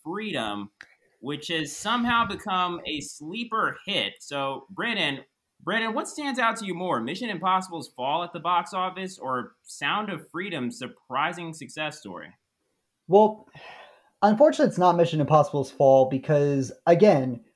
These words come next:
Speaker 2: when we went back so many months ago and we saw it in the week before, we kind of had a dissimilar thought of, well, oh no, to Barbie and Oppenheimer, because Mission Impossible, it's entry seven in a consistently engaging franchise with McQuarrie and Cruise coming back.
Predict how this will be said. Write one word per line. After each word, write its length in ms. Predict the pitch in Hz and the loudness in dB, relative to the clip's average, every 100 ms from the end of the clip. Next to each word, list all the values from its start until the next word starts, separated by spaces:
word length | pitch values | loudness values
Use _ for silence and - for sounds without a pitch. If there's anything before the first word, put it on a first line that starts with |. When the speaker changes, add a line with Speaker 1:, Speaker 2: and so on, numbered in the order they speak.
| - | -2
Speaker 2:
when 220 | 160 160 | 0 4
we 160 | 190 254 | 4 4
went 260 | 190 202 | 2 4
back 300 | 170 160 - | 4 4 0
so 200 | - 180 | 2 4
many 180 | 175 185 | 6 2
months 300 | 160 143 - | 2 2 0
ago 460 | 139 123 117 113 117 | -2 2 2 0 -4
and 300 | 123 123 120 | -6 -6 -4
we 100 | 143 | -4
saw 300 | 165 180 156 | 2 8 8
it 100 | 151 | 6
in 140 | 139 131 | 2 -2
the 80 | |
week 240 | 120 156 - | -2 -4 -4
before, 600 | 156 - 131 120 117 - _ 160 | -4 0 2 2 0 -6 _ -4
we 80 | |
kind 180 | 208 214 | 4 6
of 60 | 170 | 6
had 140 | 165 | 6
a 100 | 151 | 4
dissimilar 580 | 131 156 175 147 131 131 | 0 0 2 2 2 2
thought 260 | 196 202 139 | 6 6 6
of, 180 | 131 - _ _ | 4 -2 _ _
well, 200 | 143 - | 2 6
oh 160 | 160 214 | 6 8
no, 240 | 160 220 | 8 6
to 160 | 160 139 | 6 2
Barbie 340 | 139 185 156 | 6 6 6
and 100 | 143 | 4
Oppenheimer, 600 | 143 233 165 151 135 120 | 4 4 4 2 2 -2
because 280 | - 123 139 | -6 -2 -2
Mission 280 | 147 214 180 | 0 0 0
Impossible, 500 | 120 196 220 - 135 | 2 4 2 0 2
it's 160 | 135 - _ _ - | 2 -2 _ _ -2
entry 300 | 220 233 - | 0 0 -2
seven 460 | - 196 208 233 175 | 2 4 8 6 6
in 120 | 151 | -2
a 100 | 127 | -2
consistently 640 | - 117 - 226 202 175 | -6 -6 -4 -2 0 0
engaging 480 | 156 143 170 160 135 | 2 4 2 2 0
franchise 500 | 165 196 196 185 147 | 0 0 4 4 4
with 120 | 123 | -4
McQuarrie 480 | 117 - 180 196 180 | -14 6 8 8 6
and 120 | 135 135 | 0 0
Cruise 240 | 202 214 | 0 2
coming 280 | 202 190 180 | 2 2 6
back. 300 | 185 180 | 6 6